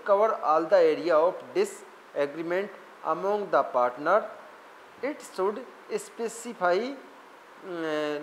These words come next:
law, अ, how profit and loss will be divided among the partner। इसमें हम लोग जो partnership deed है, partnership deed के अंतर्गत हम सारी चीज़ों को का एक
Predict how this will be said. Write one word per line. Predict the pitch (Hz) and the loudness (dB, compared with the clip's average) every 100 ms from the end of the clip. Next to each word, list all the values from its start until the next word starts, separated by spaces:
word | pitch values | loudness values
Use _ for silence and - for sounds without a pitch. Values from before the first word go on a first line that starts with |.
| 147 | -2
law, | 160 202 254 - - - | 2 2 2 -4 -16 -8
अ, | 160 156 151 151 151 - - 131 139 | -2 0 0 0 -6 -12 -10 -6 0
how | 190 262 - | 0 0 -4
profit | 139 135 180 202 | -2 0 0 -2
and | - 180 160 139 | -2 -8 -4 0
loss | 175 202 151 | 0 -2 -8
will | 135 127 | -8 -6
be | 180 202 151 | -8 -8 -8
divided | 143 117 123 165 | -2 -2 -2 -4
among | 180 143 117 117 117 | -6 -8 -10 -10 -2
the | 185 - - - - | -2 -2 -14 -20 0
partner। | 233 170 117 101 - - - - - | 2 2 -2 -6 -8 -20 -20 -20 -10
इसमें | 247 240 220 | -10 -6 -2
हम | 190 175 | -2 0
लोग | 185 180 | -2 -2
जो | |
partnership | 185 147 143 185 - 185 147 | 0 0 0 -2 -10 -12 -8
deed | 156 151 | -6 0
है, | 156 | -2
partnership | 160 156 165 226 214 226 160 | 0 0 0 0 -12 -14 -6
deed | 160 160 | -6 -4
के | 160 | -4
अंतर्गत | 131 131 127 160 190 | -4 -4 -4 -4 -4
हम | 226 | -8
सारी | - 165 185 | -4 -2 -2
चीज़ों | 208 190 196 | -6 -8 -6
को | 185 | -6
का | 185 170 165 156 - | 2 4 4 2 -2
एक | 170 | -10